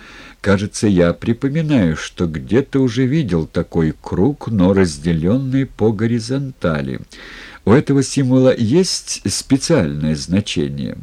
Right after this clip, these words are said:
«Нет. Насколько мне известно,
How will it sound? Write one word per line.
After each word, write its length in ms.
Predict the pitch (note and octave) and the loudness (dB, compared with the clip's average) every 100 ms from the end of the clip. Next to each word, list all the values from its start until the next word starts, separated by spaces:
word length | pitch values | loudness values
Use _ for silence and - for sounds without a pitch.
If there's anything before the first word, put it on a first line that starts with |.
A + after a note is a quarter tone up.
| - | -4
«Нет. 540 | A2+ D#3+ C3+ - - - - - - | 0 2 0 -4 -20 -20 -20 -20 -6
Насколько 480 | F2+ F#2 - E3+ D3+ | -2 0 2 0 2
мне 200 | A2 F#2+ | 2 2
известно, 720 | D#2+ E2+ D#2+ F2 - G#2+ C#3 | 2 0 2 0 -2 -2 -2